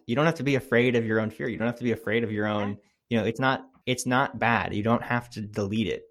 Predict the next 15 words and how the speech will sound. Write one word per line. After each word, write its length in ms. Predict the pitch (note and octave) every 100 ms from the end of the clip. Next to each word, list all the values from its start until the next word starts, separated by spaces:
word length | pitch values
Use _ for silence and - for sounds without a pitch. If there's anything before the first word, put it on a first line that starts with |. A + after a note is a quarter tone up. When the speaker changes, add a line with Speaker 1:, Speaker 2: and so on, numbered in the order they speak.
| -
Speaker 1:
You 140 | G#2+
just 160 | G#2+ -
have 200 | A#2 -
to 420 | - A2 G2+ G2+ -
feel 320 | - C3 C3+
it 180 | C#3 - -
and 320 | A2+ A2 G#2+ - - -
do 140 | A#2+
the 100 | A2+
right 220 | A2 G#2
thing 180 | G#2+ G2
anyway. 380 | F#2 F#2 - - _ _ _ -
Speaker 2:
Yeah. 220 | A3 G3+
Speaker 1:
Whether 160 | A2 G#2+
that's 320 | G#2 G2+ -